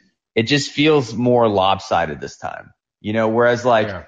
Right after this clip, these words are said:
Speaker 1: you can't beat Tom, the great Tom Brady. How could you beat him? You know, like, that, that's always gonna be a media talking point. But this time, it feels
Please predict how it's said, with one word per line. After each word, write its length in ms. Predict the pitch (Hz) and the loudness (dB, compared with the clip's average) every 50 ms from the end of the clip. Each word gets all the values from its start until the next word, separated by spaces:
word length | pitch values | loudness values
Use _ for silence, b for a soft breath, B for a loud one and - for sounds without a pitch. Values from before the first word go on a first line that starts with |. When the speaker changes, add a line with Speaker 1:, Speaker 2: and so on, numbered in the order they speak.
| _ _ _ | _ _ _
Speaker 1:
you 140 | - 104 113 | -8 -8 -6
can't 300 | - - 143 151 143 113 - | -2 0 0 2 0 2 2
beat 320 | 139 139 139 135 - - | 2 2 2 0 -4 -2
Tom, 340 | - 143 131 131 120 110 107 | 0 2 2 2 0 -2 -2
the 100 | 113 117 | -2 -4
great 320 | 101 98 139 131 117 110 - | -2 0 0 0 0 -2 -4
Tom 300 | - - 117 101 95 90 | -4 -2 -2 -2 -2 -4
Brady. 280 | 107 98 92 90 87 - | -6 -6 -6 -6 -8 -4
How 140 | - 110 | -4 -4
could 220 | 98 - 104 95 - | -4 -4 -10 -10 -10
you 80 | 95 85 | -12 -8
beat 200 | 82 98 95 90 | -8 -8 -6 -6
him? 140 | 90 87 95 | -8 -10 -8
You 80 | 98 | -6
know, 140 | 101 104 104 | -4 -2 0
like, 160 | 104 101 104 - b b b b b b | 0 -2 -4 -8 b b b b b b
that, 180 | 135 143 143 143 | -2 -2 0 0
that's 200 | 151 147 151 - | 0 -2 0 0
always 340 | 127 135 135 143 147 143 127 | 2 2 4 4 4 2 2
gonna 180 | - 135 123 120 | 0 -2 -2 -2
be 220 | 117 117 117 117 | -2 0 0 0
a 180 | 110 107 104 - _ | 0 -2 -4 -8 _
media 400 | - 98 107 110 113 110 113 107 | -8 -6 -4 -2 -2 0 -2 -2
talking 420 | 101 - 104 98 98 - - 123 120 | -2 0 0 0 0 -2 -4 -6 -4
point. 360 | - 139 139 147 147 143 - b b b b _ _ | -2 -2 -2 0 -2 -4 -6 b b b b _ _
But 320 | - 104 123 120 110 95 101 | -2 0 0 0 0 0 0
this 240 | 127 147 156 - - | 0 0 0 -2 -2
time, 580 | - 165 135 123 117 113 110 104 101 101 92 - _ - | -2 0 0 2 2 0 0 0 -2 -4 -6 -8 _ -2
it 220 | - 120 117 - | 0 0 0 -2
feels 800 | - - - - 120 120 120 113 107 104 101 101 98 - - - | -6 -16 -8 -4 0 0 2 2 0 0 -2 -4 -6 -10 -16 -20